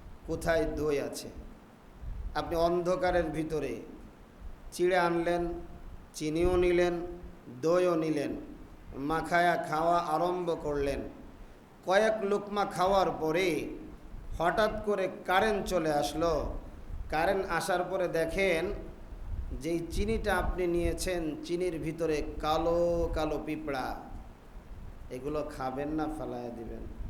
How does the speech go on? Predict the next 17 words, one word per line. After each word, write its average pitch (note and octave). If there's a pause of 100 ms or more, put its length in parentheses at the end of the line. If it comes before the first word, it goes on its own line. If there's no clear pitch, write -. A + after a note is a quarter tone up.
(1300)
বলেন, D#3 (100)
বলেন। D#3 (1300)
কালো D#3
কালো E3+
পিঁপড়া E3+
আপনি E3+ (120)
খাবেন? D#3 (1040)
তা - (120)
আমরা A#3
যে A#3+ (100)
জিকিরের G#3+ (140)
আমলটা F3+ (100)
করি, B2+ (1120)
জিকির A#3+ (280)
এমন B3 (220)
এক G3 (200)
আমল, E3+